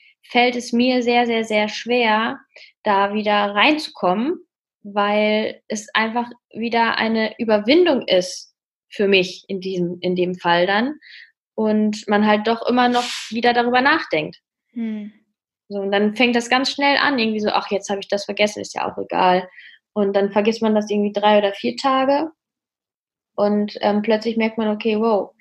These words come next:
Speaker 1: jetzt hab ich wieder einen anderen Maßstab“, sag ich mal, von dem, was man dann vielleicht isst.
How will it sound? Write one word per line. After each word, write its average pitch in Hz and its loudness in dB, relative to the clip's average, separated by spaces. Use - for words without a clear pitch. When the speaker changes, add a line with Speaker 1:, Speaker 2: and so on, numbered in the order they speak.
Speaker 1:
jetzt 208 -2
hab 220 2
ich 226 -2
wieder 240 2
einen 220 4
anderen 226 4
Maßstab“, 269 4
sag 277 0
ich 277 -4
mal, 285 0
von 254 -2
dem, 233 2
was 226 -4
man 220 0
dann 214 0
vielleicht 208 -4
isst. - -4